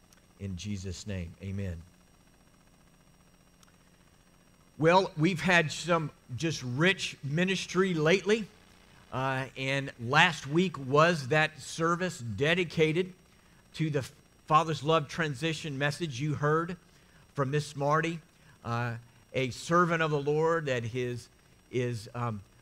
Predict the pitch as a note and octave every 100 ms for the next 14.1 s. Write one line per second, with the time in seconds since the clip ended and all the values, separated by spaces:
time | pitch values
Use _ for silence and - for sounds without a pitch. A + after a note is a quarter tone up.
0 | - C#3 C3+ - D3 D#3 D#3+ D3+ C#3+ C#3+
1 | D3+ D3 D#3 D#3+ - - E3+ - - D#3+
2 | E3+ - _ _ - _ - B2+ G#2+ D3
3 | D3+ C#3+ D3 _ _ A2 D#3 E3 E3 D3+
4 | C#3 - C3+ C#3+ - D#3+ D#3+ D#3+ D#3 _
5 | - F3+ F#3 F3+ - E3+ G3 - - _
6 | _ - - - C3+ C3+ C3+ - C#3 C#3+
7 | G3 G3 D#3 C#3 - A3 B3 F#3 C3+ -
8 | _ - D3 C#3+ C3+ C#3 C#3 D3+ C#3 D3
9 | F3 D#3 D3 E3 E3 D3+ D#3+ D#3+ D3 C3+
10 | - - - C3+ C3+ D3+ D3+ D#3 C3 C3+
11 | D3 D3 B2 C#3+ A#2 G2+ - _ _ -
12 | A#2+ C3+ B2+ - - D#3 D3+ B2+ B2 -
13 | D3+ D3 B2+ A2+ A2 - - D3 C#3+ A#2+
14 | G2+